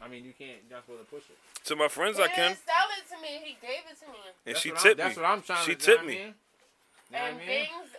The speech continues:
Speaker 3: and water.
Speaker 2: She gave
Speaker 1: That's
Speaker 2: me a
Speaker 1: what I'm,
Speaker 2: tip.
Speaker 1: yeah, that's what I'm
Speaker 2: And I
Speaker 1: saying.
Speaker 2: was like, "Thank you."
Speaker 1: That's what I'm saying.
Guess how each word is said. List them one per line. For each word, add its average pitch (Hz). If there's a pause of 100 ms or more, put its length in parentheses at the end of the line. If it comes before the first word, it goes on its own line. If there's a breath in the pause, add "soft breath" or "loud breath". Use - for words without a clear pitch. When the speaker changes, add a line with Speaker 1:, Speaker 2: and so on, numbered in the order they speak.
(100)
Speaker 3:
and 247 (100)
water. 294 (200)
Speaker 2:
She 120
gave 123
Speaker 1:
That's 143
Speaker 2:
me 147
a 151
Speaker 1:
what -
I'm, -
Speaker 2:
tip. 156 (160)
Speaker 1:
yeah, 202
that's 285
what 311
I'm 320
Speaker 2:
And -
I 440
Speaker 1:
saying. 440
Speaker 2:
was -
like, 143
"Thank 190
you." 127
Speaker 1:
That's 247
what 220
I'm 349
saying. 120